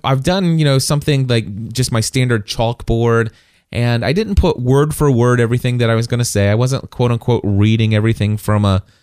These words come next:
a slide, but I did have my speaker or my, my notes, my little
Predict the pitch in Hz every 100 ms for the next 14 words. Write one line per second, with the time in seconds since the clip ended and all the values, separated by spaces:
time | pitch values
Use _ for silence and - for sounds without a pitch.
0 | _ _ - 104 - - 151 131 143 156
1 | 156 185 202 147 135 147 143 123 120 123
2 | 139 - _ - - - 254 - 143 -
3 | 135 82 127 127 127 123 135 165 190 95
4 | - 110 113 131 139 127 113